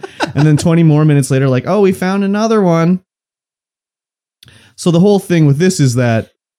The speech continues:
Speaker 2: because I, they didn't call me to ask me what was going on. They
Speaker 1: Mm-hmm.
Speaker 2: just did this. They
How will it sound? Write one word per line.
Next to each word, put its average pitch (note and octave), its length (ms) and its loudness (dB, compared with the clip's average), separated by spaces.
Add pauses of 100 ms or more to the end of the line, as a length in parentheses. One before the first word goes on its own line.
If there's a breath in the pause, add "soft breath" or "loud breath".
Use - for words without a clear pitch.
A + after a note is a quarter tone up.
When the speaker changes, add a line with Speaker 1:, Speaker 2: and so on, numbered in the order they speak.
(540)
Speaker 2:
because D3 720 -2 (1300)
I, C3 260 -2
they C#3 160 0
didn't D3+ 220 0
call C3 260 0
me B2 240 2
to G#2+ 60 0
ask G2+ 360 -2
me A2+ 160 2
what A2 140 0
was G2 140 -2
going G2 260 -2
on. G#2+ 580 -2
They B2 160 0
Speaker 1:
Mm-hmm. B2 60 0
Speaker 2:
just A2+ 300 -4
did B2+ 260 -2
this. F#2+ 380 -4
They G2 80 -10